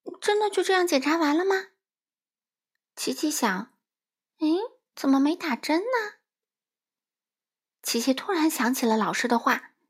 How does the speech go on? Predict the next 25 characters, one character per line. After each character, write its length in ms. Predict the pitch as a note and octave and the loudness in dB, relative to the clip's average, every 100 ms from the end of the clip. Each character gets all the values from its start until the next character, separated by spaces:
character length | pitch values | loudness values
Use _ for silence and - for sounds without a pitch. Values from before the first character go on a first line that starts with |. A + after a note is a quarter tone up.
| _ | _
赶 160 | G#3 G3 | -4 -2
紧 160 | F#3 | -2
大 160 | - A3+ | 0 0
声 240 | - G#3+ | 0 -2
回 140 | G#3+ A3 | 0 0
答 160 | G#3+ | 0
说 340 | A3+ B3 B3 - _ _ _ _ | 4 2 2 -10 _ _ _ _
：“张 300 | - F#4+ G4 | -2 -2 -2
琪 280 | G4 F4 F4+ | -2 -2 -2
琪， 440 | G4 G#4 F#4+ - _ - | 0 0 0 -2 _ -12
四 380 | - B4+ B4+ G#4+ | -2 2 4 2
岁。” 460 | - F#4+ F#4 - _ _ _ _ _ _ _ _ _ _ _ _ _ _ _ _ _ | 4 4 4 -2 _ _ _ _ _ _ _ _ _ _ _ _ _ _ _ _ _
说 280 | - F4+ | 0 2
完 180 | G4 D#4+ | 4 2
了 80 | E4+ | 2
拜 220 | E4+ C#4+ | 2 0
拜， 320 | D#4+ B3+ C#4+ - _ _ | 0 -2 -2 -8 _ _
就 140 | - G3+ | -10 -6
开 320 | - - A3 | -4 -2 -2
心 240 | - A#3 | 0 0
地 80 | A3+ | 0
跑 240 | - F#3+ | 0 -2
出 160 | D3+ A3 | -2 -4
去 160 | G#3 G3+ | 0 2
了。 280 | F#3 - | 2 -2